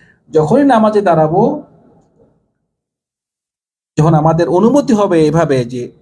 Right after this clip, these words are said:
আল্লাহ সুবহানাহু ওয়া তাআলা আমাদের সামনে আসে, এবং রাসূল সাল্লাল্লাহু আলাইহি ওয়াসাল্লাম বলেছেন যে, "তোমরা যখন নামাজে দাঁড়াও,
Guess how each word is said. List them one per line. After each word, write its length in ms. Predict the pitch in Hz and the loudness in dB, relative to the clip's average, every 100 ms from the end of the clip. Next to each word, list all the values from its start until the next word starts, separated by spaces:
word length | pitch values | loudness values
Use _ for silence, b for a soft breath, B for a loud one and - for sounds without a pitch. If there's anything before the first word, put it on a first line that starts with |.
| _ | _
আল্লাহ 300 | 127 135 160 | -6 -2 -2
সুবহানাহু 460 | 147 123 123 120 120 | -2 -6 -10 -10 -10
ওয়া 100 | 120 | -12
তাআলা 120 | 123 | -12
আমাদের 180 | 123 123 | -12 -14
সামনে 440 | - 123 127 147 | -8 -4 0 2
আসে, 360 | 147 135 - - - _ _ _ _ _ _ _ _ _ _ _ _ - | 2 -2 -6 -12 -18 _ _ _ _ _ _ _ _ _ _ _ _ -4
এবং 160 | 135 | 0
রাসূল 200 | 139 143 | 2 0
সাল্লাল্লাহু 80 | 156 | 0
আলাইহি 0 | |
ওয়াসাল্লাম 340 | 143 147 151 143 | 0 0 2 2
বলেছেন 280 | 139 147 139 | 0 2 2
যে, 160 | 135 | 2
"তোমরা 180 | 139 143 | 2 0
যখন 180 | 151 143 | 2 2
নামাজে 380 | 139 139 165 180 | 2 2 0 0
দাঁড়াও, 520 | 151 151 190 - | 0 0 0 -2